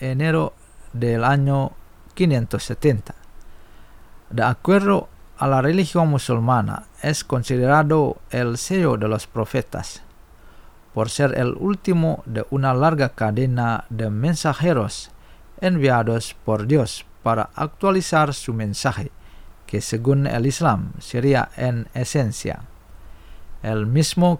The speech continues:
que habrían transmitido sus predecesores, entre los que se contarían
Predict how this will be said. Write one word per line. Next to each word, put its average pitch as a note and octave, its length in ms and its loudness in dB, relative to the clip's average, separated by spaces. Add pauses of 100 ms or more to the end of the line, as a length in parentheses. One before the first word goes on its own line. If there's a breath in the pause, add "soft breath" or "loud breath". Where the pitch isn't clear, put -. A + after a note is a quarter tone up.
que A#2 200 -2
habrían C#3+ 560 4
transmitido F#3 880 0
sus - 400 -4 (280)
predecesores, C#3 1000 0 (360 soft breath)
entre A#2+ 320 -2
los A2 240 -2
que G#2 160 -4
se - 240 -6
contarían A#2+ 920 0